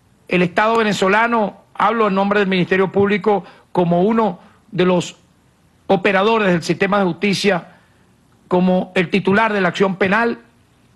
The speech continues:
demostraremos y entregaremos, no solo a la opinión pública, como lo hemos,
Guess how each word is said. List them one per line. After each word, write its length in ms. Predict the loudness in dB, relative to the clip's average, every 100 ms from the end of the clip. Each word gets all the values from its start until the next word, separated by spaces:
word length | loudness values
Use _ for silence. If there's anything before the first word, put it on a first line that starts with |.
| _ -2
demostraremos 1000 | 0 0 0 0 0 2 0 0 -2 -6 _ _ _ _ _ _ -20 _ _ _ -2
y 440 | 0 2 0 -4 _ _ _ _ -10 -4
entregaremos, 880 | -2 0 0 2 0 0 -4 -8 -20 _ _ _ _ -2
no 160 | 0
solo 240 | 2 2 2
a 20 |
la 100 | 0
opinión 300 | 0 0 0
pública, 440 | 0 0 0 -2
como 240 | -2 0 2
lo 60 |
hemos, 240 | 0 0